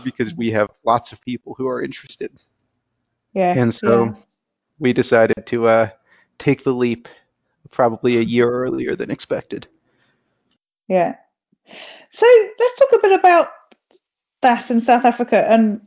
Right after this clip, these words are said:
Speaker 2: w-, again, you know, when you think about outsourcing, you know, India, as you say, comes to mind. I have some V As in the Philippines. Um, I have a U K V A as well.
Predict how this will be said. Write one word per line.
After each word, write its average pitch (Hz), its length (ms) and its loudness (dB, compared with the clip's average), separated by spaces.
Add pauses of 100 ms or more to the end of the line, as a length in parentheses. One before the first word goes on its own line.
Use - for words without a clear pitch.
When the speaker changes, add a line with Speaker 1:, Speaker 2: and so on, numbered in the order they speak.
(960)
Speaker 2:
w-, - 460 -8
again, 247 400 2
you 240 80 4
know, 214 240 2
when 240 160 6
you 247 100 6
think 262 220 2
about 208 420 2
outsourcing, 101 840 0 (500)
you 185 100 -2
know, 165 200 0 (200)
India, 190 400 4
as 175 120 0
you 190 60 -6
say, 185 240 2
comes 185 380 -2
to - 100 -6
mind. 185 400 0
I 180 120 0
have 190 180 0
some 185 160 -4
V 180 180 2
As 175 240 0
in 180 100 -4
the 180 80 -4
Philippines. 180 960 -2
Um, 170 280 -2
I 170 100 -8
have 160 260 -8 (100)
a 185 60 -4
U 180 160 -4
K 185 220 0
V 180 200 -2
A 170 140 0
as 175 160 -4
well. 185 340 2